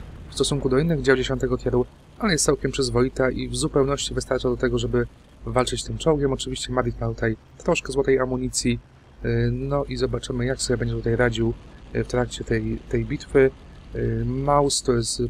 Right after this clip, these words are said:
powolne bydlę, dość, <laughs> dość trudno im dojechać, y, w dalszy rejon mapy.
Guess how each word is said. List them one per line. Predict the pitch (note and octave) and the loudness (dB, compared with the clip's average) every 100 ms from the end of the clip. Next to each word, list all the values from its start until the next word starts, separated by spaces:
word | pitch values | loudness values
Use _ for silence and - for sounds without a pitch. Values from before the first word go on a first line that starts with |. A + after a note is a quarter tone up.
| - | 0
powolne | C#3 D3 C#3+ C#3 | 2 4 4 2
bydlę, | B2 C3+ C3 C3+ C#3 - - - - A#2+ A2+ A2+ | 4 4 6 4 4 0 -20 -20 -10 -6 -6 0
dość, | C#3 C#3+ - - C3 - - | 2 2 0 2 2 0 -2
<laughs> | B2 A#2 A#2 | 2 2 4
dość | C3+ C3 - B2 A#2+ | 4 4 0 0 0
trudno | A#2+ C#3 C3+ | 0 -2 0
im | B2+ | 0
dojechać, | B2+ C3 C3 B2 - - - - A#2+ | 2 2 2 -2 -6 -20 -20 -8 -2
y, | A#2+ | -2
w | A2+ - - | -2 -10 0
dalszy | C3+ C3+ - | 4 4 2
rejon | C3 A#2+ A#2+ | 0 2 2
mapy. | B2+ C3+ - B2 | 2 0 2 0